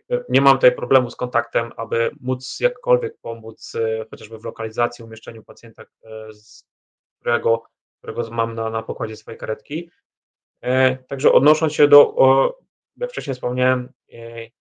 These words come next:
jako współdziałanie ogólnopolskie, e, to każdy, każdy będzie mógł coś pewnie, e, powiedzieć na, na ten temat w zależności od danego, e, rejonu, gdzie,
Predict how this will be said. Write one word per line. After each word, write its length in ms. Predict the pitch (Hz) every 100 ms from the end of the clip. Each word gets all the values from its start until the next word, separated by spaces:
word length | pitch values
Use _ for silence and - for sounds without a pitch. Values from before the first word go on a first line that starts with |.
| _
jako 220 | 117 123
współdziałanie 520 | - 127 123 123 127
ogólnopolskie, 880 | 120 120 127 127 120 - - 139 139
e, 240 | - 123 123 _
to 80 | _
każdy, 640 | - 135 131 127 131 127 - _ _ _
każdy 280 | 127 131 135
będzie 260 | 127 123 127
mógł 380 | 123 127 123 _ _
coś 200 | 123 123
pewnie, 320 | - 123 123 120 117
e, 480 | 117 117 117 117 117 _ -
powiedzieć 540 | 123 131 127 120 -
na, 240 | 120 117 117
na 120 | 117
ten 160 | 120
temat 360 | 120 120 117 - _
w 120 | _
zależności 560 | 131 117 117 123 123 123
od 200 | 113 _ _ _ _ _ 120
danego, 580 | 117 117 113 110 113 - 107 107
e, 40 |
rejonu, 320 | 113 120 117 104
gdzie, 340 | 101 113